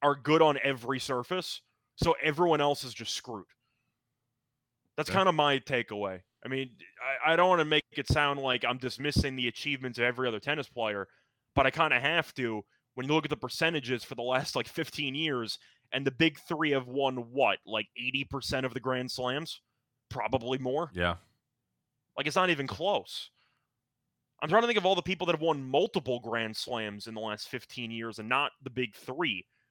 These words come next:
Speaker 1: I got Wawrinka and Andy Murray. I, I think that's it. Ca-, can you think of anybody else? I think those are the only two I could think of that have multiple titles since, like, two thousand four.
Speaker 2: Mm, yeah.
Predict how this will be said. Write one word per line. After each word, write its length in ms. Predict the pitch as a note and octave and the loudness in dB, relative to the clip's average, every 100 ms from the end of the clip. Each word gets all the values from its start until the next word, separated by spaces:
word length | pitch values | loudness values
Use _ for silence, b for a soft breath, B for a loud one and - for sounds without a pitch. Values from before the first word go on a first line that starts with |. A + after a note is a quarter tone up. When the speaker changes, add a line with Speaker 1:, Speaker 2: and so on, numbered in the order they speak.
| _ _ _ - | _ _ _ 2
Speaker 1:
I 20 | |
got 200 | C#3+ D3 | 6 6
Wawrinka 540 | D3+ C#3+ C#3+ D#3+ F3+ G3+ | 6 6 6 2 2 0
and 80 | D#3+ | 0
Andy 240 | D#3 D3 | -2 -4
Murray. 300 | C#3 A#2+ F#2 _ _ _ _ _ _ _ _ _ _ _ _ - | -4 -4 -6 _ _ _ _ _ _ _ _ _ _ _ _ -2
I, 140 | C3 B2+ - | -2 -2 -2
I 100 | B2+ | -2
think 240 | C3 D#3 D3+ | 0 -6 -2
that's 280 | C#3 - | -4 -2
it. 180 | B2 F#2 _ _ _ _ _ _ _ _ _ _ _ _ - | -4 -4 _ _ _ _ _ _ _ _ _ _ _ _ -12
Ca-, 120 | B2+ - | -12 -6
can 140 | C#3 | -4
you 120 | C#3 | -4
think 200 | D#3 A3+ | -2 -2
of 80 | A3 | 0
anybody 360 | A#3 B3 A#3+ B3+ | 0 0 -2 2
else? 220 | C4 - | 0 0
I 60 | F3+ | -2
think 120 | F#3 | 0
those 140 | F#3 | 0
are 40 | E3 | 0
the 100 | F3+ | 0
only 180 | F#3 | 0
two 160 | E3 F#3 | 0 -2
I 40 | |
could 120 | D3+ F3 | -2 -4
think 140 | F#3+ | -2
of 80 | C#3 | 0
that 100 | C3 | 0
have 120 | A2+ | -2
multiple 500 | B2+ D3 - C#3+ B2+ | 0 0 0 -4 -4
titles 440 | C3+ D#3 D3 A#2 | 0 0 0 -2
since, 240 | - B2+ - | -6 -10 -6
like, 140 | A#2 | -6
two 160 | - D#3+ | -6 -4
thousand 460 | D3+ D3 C3+ A2+ - | 2 2 2 -2 -14
four. 300 | - E3 - _ _ | -12 -10 -10 _ _
Speaker 2:
Mm, 440 | E2+ F2 F2 F2+ F#2 | -20 -20 -18 -16 -8
yeah. 280 | F#2+ F#2 F#2+ | 0 2 2